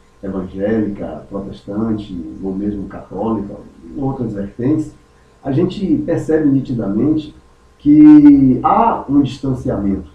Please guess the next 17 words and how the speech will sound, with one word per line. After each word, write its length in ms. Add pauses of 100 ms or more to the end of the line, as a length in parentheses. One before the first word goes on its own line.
(140)
dessa 280
prática 560 (800)
de 180
entender 720 (320)
a 140
fé 240
cristã 580 (460)
como 440
olhar 440
para 480
o 80
desvalido, 880 (300)
olhar 440
para 200
aquele 340
que 120
está, 600